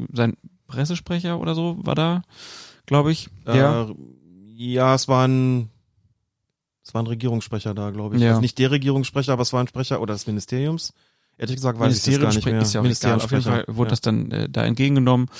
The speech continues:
Speaker 1: Du durftest auch ein bisschen was über Colinas Erben erzählen.
Speaker 2: Genau.
Speaker 1: Äh, ich, äh, glaube, der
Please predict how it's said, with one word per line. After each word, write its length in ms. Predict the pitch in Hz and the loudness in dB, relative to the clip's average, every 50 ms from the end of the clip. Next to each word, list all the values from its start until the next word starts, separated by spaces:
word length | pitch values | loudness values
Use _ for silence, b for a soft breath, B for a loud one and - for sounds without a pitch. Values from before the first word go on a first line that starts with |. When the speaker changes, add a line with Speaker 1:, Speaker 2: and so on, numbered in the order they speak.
| B B B B B B B | B B B B B B B
Speaker 1:
Du 100 | - - | 0 2
durftest 300 | 117 120 - - 139 - | 2 2 0 0 -4 -2
auch 220 | 117 117 - - - | -2 -2 -2 -4 -8
ein 160 | - 117 117 | -8 -6 -4
bisschen 180 | 117 123 120 123 | -2 -2 0 0
was 100 | 117 113 | 0 0
über 140 | 120 113 117 | 2 0 0
Colinas 380 | - - 120 117 113 117 113 | 0 0 0 2 2 2 2
Erben 240 | 113 - 127 123 123 | 2 0 0 0 2
erzählen. 480 | 127 117 - - 123 117 117 117 113 113 | 0 0 0 0 2 4 4 4 2 2
Speaker 2:
Genau. 120 | - - | 0 0
Speaker 1:
Äh, 120 | 113 110 113 | 0 -2 -2
ich, 360 | - - - - - - - - | -4 -6 -10 -12 -14 -14 -12 -12
äh, 100 | 113 - | -12 -10
glaube, 380 | - 127 - 127 123 117 113 | -12 -10 -6 -4 -4 -4 -4
der 140 | 113 110 - | -4 -6 -8